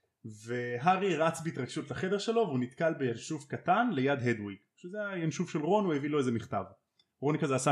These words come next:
וידאו הריגה למקרה שהמכתב של אמא שלו מהדרך הרגילה, אה, לא יגיע, אז הוא שלח לו מכתב, אה, עם הינשוף הקטן. אז במכתב של רון הוא עושה כזה וידאו הריגה להזמנה, ל-, <laughs> והארי כותב מכתב לרון,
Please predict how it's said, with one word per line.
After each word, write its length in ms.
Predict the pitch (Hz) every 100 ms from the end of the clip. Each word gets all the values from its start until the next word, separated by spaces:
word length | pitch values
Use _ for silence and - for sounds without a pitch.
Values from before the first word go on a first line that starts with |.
| 127
וידאו 220 | 131 135
הריגה 300 | 123 117 165
למקרה 280 | 143 113 131
שהמכתב 380 | 127 110 - 113
של 200 | 117 113
אמא 160 | 120
שלו 420 | 117 101 101 98 - _ _ _ _ _
מהדרך 960 | 107 104 98 95 92 90 92 117 113 113
הרגילה, 480 | 107 110 123 127 175 - - _ _ _ _ 113
אה, 200 | 107 101
לא 240 | 104 120
יגיע, 400 | 117 107 175 277 226
אז 80 | 139
הוא 80 | 131
שלח 340 | 131 123 -
לו 120 | 117 101 95 92 92 - _ _ _
מכתב, 360 | 117 117 - 117 110
אה, 160 | 104 101
עם 100 | 104 98 92 92 90 - -
הינשוף 300 | 117 - 117
הקטן. 320 | - 107 85 90 _ _ _ _ _
אז 120 | 120
במכתב 380 | 131 147 131 247
של 180 | 226 233
רון 260 | 160 131 123
הוא 80 | 123
עושה 160 | -
כזה 220 | 170 143 117
וידאו 240 | 120 139
הריגה 360 | 123 113 113 113
להזמנה, 760 | 110 98 95 95 107 165 247 -
ל-, 200 | 117 113 110 113 160 135 170 139 - 156 -
<laughs> 840 | _ _ - - - - _ 123
והארי 400 | 113 135 170 180 190
כותב 180 | 170 160
מכתב 340 | 139 - 123
לרון, 440 | 110 113 208 240